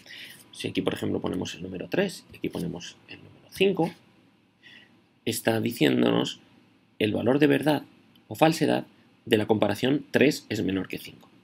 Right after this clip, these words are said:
¿Es tres menor que cinco? Sí, eso es verdad, o true en inglés. Comprobamos que si pinchamos aquí, nos dice que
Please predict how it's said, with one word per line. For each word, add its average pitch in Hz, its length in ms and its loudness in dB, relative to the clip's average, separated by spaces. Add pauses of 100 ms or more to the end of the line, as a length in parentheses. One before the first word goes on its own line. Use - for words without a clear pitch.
(180)
¿Es 175 160 4
tres 190 200 2
menor 185 240 2
que 175 100 2
cinco? 214 400 -2 (640)
Sí, 170 480 -2 (180)
eso - 180 -6
es 98 80 -4
verdad, 135 380 0 (420)
o - 140 -12
true 151 340 4
en 101 80 -4
inglés. 110 340 -2 (920)
Comprobamos 110 380 0
que 139 120 0
si - 140 -6
pinchamos - 440 -4
aquí, 170 240 -2 (640)
nos 117 140 0
dice 101 240 -4
que - 220 -6